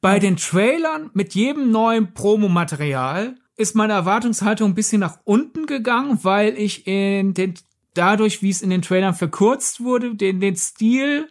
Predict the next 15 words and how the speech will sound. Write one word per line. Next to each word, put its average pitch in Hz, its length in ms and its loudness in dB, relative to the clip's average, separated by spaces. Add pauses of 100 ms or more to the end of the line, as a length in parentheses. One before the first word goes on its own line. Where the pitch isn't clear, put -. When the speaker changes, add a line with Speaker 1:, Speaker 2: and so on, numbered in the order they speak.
(160)
Speaker 1:
den 196 160 2
visuellen 214 680 0
nicht 214 240 -6
ganz 220 240 0
so 247 80 -8
überzeugend 214 640 -2
fand. 233 500 -2
Und 285 180 -2
ich 190 140 -2
find 214 320 -2
auch, 185 240 0
dass - 720 -4
die 180 140 -2
Trailer 175 600 2
leider 190 1000 2